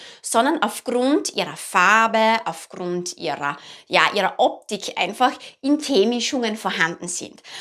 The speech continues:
Ein Beispiel dafür ist zum Beispiel, sind die Ringelblumenblüten oder auch Kornblumenblüten, dieses Blau,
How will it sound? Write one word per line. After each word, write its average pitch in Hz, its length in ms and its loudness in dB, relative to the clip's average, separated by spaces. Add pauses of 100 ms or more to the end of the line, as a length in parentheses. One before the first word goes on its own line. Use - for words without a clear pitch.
(160)
Ein 233 240 2
Beispiel 330 540 2
dafür 269 360 0
ist 233 420 -4
zum 240 160 -2
Beispiel, 269 640 0 (160)
sind 208 300 -2
die 185 100 2
Ringelblumenblüten 262 1400 0 (160)
oder 202 260 0
auch - 160 -8
Kornblumenblüten, 240 1600 0
dieses - 300 -2
Blau, 196 560 4